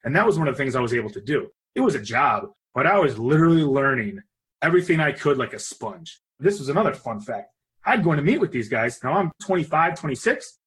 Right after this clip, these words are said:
They'd stand across the room from me and go, "You're Jason." I go, "Yep." They go, "Holy shit, I wish I would have never met you 'cause there's some snot-nosed twenty-six-year-old kid standing in front of you in a nice suit. He looks good. He's a good-looking guy still. You're responsible for my family. I'm forty-five years old.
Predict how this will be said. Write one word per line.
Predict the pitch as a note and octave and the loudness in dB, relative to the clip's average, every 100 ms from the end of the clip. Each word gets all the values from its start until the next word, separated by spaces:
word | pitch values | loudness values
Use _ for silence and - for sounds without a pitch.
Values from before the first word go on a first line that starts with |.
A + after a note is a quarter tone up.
| _ | _
They'd | C3+ C3 | -2 -2
stand | - C4+ C#4 | 2 2 2
across | B3+ A#3 - | 4 2 2
the | E3+ | 2
room | F#3 | 2
from | F3 F3+ | 0 0
me | F#3 | 0
and | D#3 | 2
go, | C#3 B2 | 2 2
"You're | A2+ B2+ G3+ A3 | 0 0 0 0
Jason." | D3+ C#3 B2+ A2 | 2 2 0 -6
I | G#2 | -8
go, | G#2 G2+ | -8 -4
"Yep." | C3 G#3+ - | -2 -2 -4
They | A#2 | -12
go, | A2+ G#2+ G#2 - | -10 -10 -10 -2
"Holy | G#3 B3 A#3 | 2 2 0
shit, | - F#3+ F#3 | -2 0 2
I | |
wish | C#3+ E3 E3 | 2 0 0
I | |
would | D3 E3+ | 0 0
have | D#3+ | 2
never | D3 | 2
met | C#3 B2+ | 0 -4
you | A2 | -8
'cause | G#2 B2 | -4 0
there's | C3+ - | 0 -2
some | G#2+ | -12
snot-nosed | - - E3 G3+ F3+ F3+ E3+ | -12 -4 -2 0 2 0 0
twenty-six-year-old | E3 G#3 G#3 G3+ G3 F#3 E3 - | -4 -4 -2 -2 -2 -2 -2 -2
kid | D3+ | -4
standing | A#2+ B2+ D3 G3+ | -4 -6 -2 -2
in | F#3+ | -4
front | E3 D#3 | -2 -2
of | |
you | D3 D3+ - _ _ - | -2 -4 -8 _ _ -10
in | A2 | -4
a | |
nice | A#2+ G3+ G3+ | 0 0 0
suit. | D#3+ E3 | 2 4
He | C3+ | 4
looks | F3 - | 2 -2
good. | - D#3 D3 | 0 2 2
He's | A2+ | -2
a | |
good-looking | G#2+ D#3 F#3 F3 D#3 | -4 -2 -2 -4 0
guy | D#3 D#3 | 2 2
still. | D#3 - D#3+ D#3 D#3 _ - | -2 -4 -2 -2 -6 _ -4
You're | C#3 G#3 | 2 2
responsible | G#3 - F3 F3 F#3+ F#3 | 2 0 0 2 0 0
for | - A#2 A2 - | -2 -6 -6 -4
my | B2+ D#3+ | -4 -2
family. | - C#3 F#3+ | -2 0 0
I'm | E3 G#3 | 0 0
forty-five | C#3 C#3 B2 C#3 B2+ | 2 2 2 0 2
years | B2 C#3+ | 0 0
old. | E3+ | 0